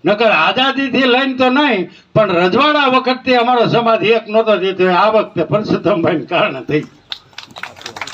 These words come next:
અમારો સમાજ તો નહીં, પણ સમગ્ર દે-, દેશની અંદર હિન્દુ સમાજને એક ટકોર લાગી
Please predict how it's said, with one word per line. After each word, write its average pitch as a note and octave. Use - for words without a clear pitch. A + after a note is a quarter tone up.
અમારો A#3+
સમાજ B3
તો C4
નહીં, C4
પણ G3
સમગ્ર C#4+
દે-, A3
દેશની C4
અંદર B3+
હિન્દુ A#3+
સમાજને C#4
એક B3
ટકોર A#3+
લાગી A3+